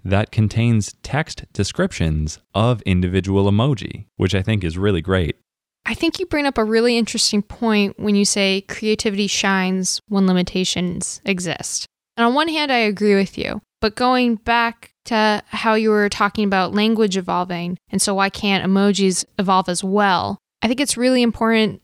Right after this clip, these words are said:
Speaker 2: that they do evolve. A couple of the articles were talking about how emoji can actually take up a lot more memory,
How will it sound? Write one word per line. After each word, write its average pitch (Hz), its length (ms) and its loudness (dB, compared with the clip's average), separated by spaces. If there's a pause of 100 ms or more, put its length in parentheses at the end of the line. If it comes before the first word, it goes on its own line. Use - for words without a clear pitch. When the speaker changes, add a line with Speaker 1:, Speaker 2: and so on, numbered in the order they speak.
(100)
Speaker 2:
that 226 340 -2
they 185 140 0
do 175 200 0
evolve. - 540 -4 (320)
A 240 60 2
couple 302 260 2
of 277 40 -4
the 269 120 -2
articles 220 420 -2
were 208 80 -4
talking 202 400 -2
about 190 300 0
how 190 300 2
emoji 190 380 2
can 202 140 -4
actually 190 420 -4
take 196 240 -6
up 190 140 -4
a 190 40 -2
lot 185 220 0
more 185 180 0
memory, 190 580 0